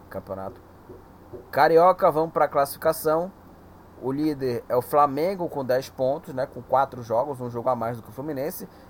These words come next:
que está em segundo com nove. Em terceiro, Bangu com sete. E em quarto, Volta Redonda, é, com quatro. Em quinto, o Audax co-, também com quatro.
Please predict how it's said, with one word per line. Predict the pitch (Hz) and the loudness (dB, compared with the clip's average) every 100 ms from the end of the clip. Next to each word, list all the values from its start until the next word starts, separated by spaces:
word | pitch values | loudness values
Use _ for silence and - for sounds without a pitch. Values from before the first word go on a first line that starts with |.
| - | -18
que | 135 | -8
está | 143 139 | -2 -2
em | |
segundo | - 143 123 127 | -2 -6 -6 -8
com | 120 165 | -6 -4
nove. | 165 143 160 190 - - - - - | 2 2 0 -4 -16 -20 -20 -20 -10
Em | 131 | -8
terceiro, | 143 160 147 - 147 131 | 0 2 2 0 -2 0
Bangu | 143 135 120 | -2 -2 -4
com | 113 156 | -4 -4
sete. | 175 - 143 - - - - - - | -2 0 0 0 -8 -20 -20 -20 -12
E | 123 | -8
em | 160 | -8
quarto, | - 139 139 139 139 | 0 4 4 2 -4
Volta | 131 131 - | -2 0 0
Redonda, | 139 117 107 117 123 - - - - - - | -4 -4 -4 -4 -4 -6 -18 -20 -20 -20 -8
é, | 110 110 104 | -2 -2 -2
com | 156 160 | -4 0
quatro. | 139 113 - - - - - - | 2 2 0 -14 -20 -20 -20 -16
Em | 107 123 | -12 -12
quinto, | - 170 202 190 | -10 -10 -4 2
o | |
Audax | 160 131 120 110 - - | 2 4 2 0 -6 -12
co-, | - - - | -14 -12 -6
também | 117 120 | -4 -4
com | 147 | -8
quatro. | - 135 156 170 | 0 4 4 0